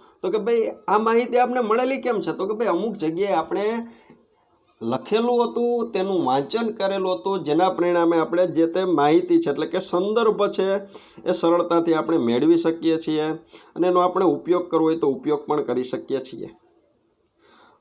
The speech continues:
પાંચમો નંબર કીધો, લેખિત સ્વરૂપે થતા માહિતી સંચારને કાયદાકીય દ્રષ્ટિએ અધિકૃત ગણવામાં આવે છે, તેથી તેનો પુરાવા સ્વરૂપે ઉપયોગ કરી શકાય. તો કે લેખિત સ્વરૂપે જે માહિતી સંચાર થાય છે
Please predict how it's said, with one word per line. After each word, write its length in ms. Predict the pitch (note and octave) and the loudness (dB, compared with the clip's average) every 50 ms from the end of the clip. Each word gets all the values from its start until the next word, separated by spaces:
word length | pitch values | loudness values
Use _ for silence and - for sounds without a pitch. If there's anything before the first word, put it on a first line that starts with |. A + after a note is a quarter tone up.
| _ _ | _ _
પાંચમો 400 | D#3 D#3+ F3+ F3 F3 G3 G#3 G#3 | 2 2 2 2 0 2 2 4
નંબર 280 | G#3 G#3 G3+ G3+ G#3 G3+ | 4 4 4 4 2 2
કીધો, 260 | F#3+ G3+ G3+ G3 G3+ | 4 2 2 4 2
લેખિત 500 | F#3 D3+ C3+ C#3 D3 C#3 - G3+ G#3 G#3+ A3+ | 2 4 4 4 2 4 4 2 2 4 2
સ્વરૂપે 520 | G#3+ - - F3+ F3+ F3+ F3 F3 - F3+ | 0 2 2 2 2 2 2 0 0 0
થતા 360 | F3+ F3+ E3+ E3 E3 E3+ E3+ E3 | 0 0 0 -2 0 2 2 2
માહિતી 480 | D3+ C3+ C3+ C3+ D3 E3 E3+ - F#3+ | 2 2 2 2 2 2 2 0 -2
સંચારને 580 | E3+ - E3 D#3 D#3 - D#3+ D#3 D3+ D3+ D#3 D3 | 0 0 0 -2 0 -2 -2 -2 0 0 0 -2
કાયદાકીય 760 | C#3 - B2 B2 C3+ C#3+ D3+ F3 F3+ F3 F3 E3 F3 F3 D#3+ | -2 -2 0 0 0 2 2 0 0 0 0 0 0 0 0
દ્રષ્ટિએ 540 | C3 C3 C3 C#3+ C3+ - - D3+ D3+ D3+ C#3+ - | 0 0 -2 -2 -2 -4 -4 -2 -2 -2 -2 -2
અધિકૃત 580 | - B2 A#2+ A#2 D3 D#3+ - - E3 D#3+ E3 | -2 -4 -2 0 -2 -2 0 0 0 0 0
ગણવામાં 540 | - C#3 C3+ C3+ C3+ C3+ C3+ C3+ C3 C3 C3 | 0 -2 -2 0 0 0 0 0 0 0 0
આવે 140 | C3 C3 B2+ | 0 0 -2
છે, 160 | B2+ C3+ C3+ | -2 -2 -4
તેથી 340 | B2 - C3+ A#2 - C3+ B2+ | -2 -2 -6 -4 -4 -4 -4
તેનો 260 | B2+ B2+ B2 B2 A#2+ | -2 -2 -2 -2 -2
પુરાવા 480 | A#2 A#2 C#3 D#3+ E3 F3 F3 F3 F3+ F3 | -2 -2 0 0 2 4 4 4 4 2
સ્વરૂપે 440 | F3 - C#3 C3 C3+ C#3 - - | 0 -2 -2 -2 -2 -2 0 -2
ઉપયોગ 480 | B2+ A#2+ A2+ A#2 B2+ B2+ B2+ C3 B2+ B2+ | -2 -2 -2 -2 -2 0 0 0 -2 -2
કરી 220 | - A#2+ B2 B2 | -4 -2 -2 -2
શકાય. 320 | A#2 - B2+ - - C3+ C3+ | -2 -4 -6 -2 0 0 0
તો 140 | C3 C3+ B2+ | 0 -4 -4
કે 140 | - D3+ | -2 -2
લેખિત 540 | C#3+ B2 A2+ A#2+ B2 - - F3 G#3 G#3 G#3+ | 0 2 2 0 0 0 2 2 2 4 2
સ્વરૂપે 460 | A3 G#3+ - F3 F3 F3+ E3+ E3+ F3 F3+ | 0 2 2 2 2 2 2 0 0 0
જે 120 | E3 F3 E3+ | 2 2 4
માહિતી 440 | D#3+ D3+ D3 D3+ D#3+ E3 E3 E3 | 4 4 4 4 2 2 2 0
સંચાર 420 | E3 - D#3 C#3+ C3+ - D3+ D3+ C#3+ | 0 0 -2 -4 -2 0 0 0 0
થાય 200 | C#3 C#3 A#2+ A2 | 0 -2 -4 -4
છે 140 | A2 - - | -4 -6 -12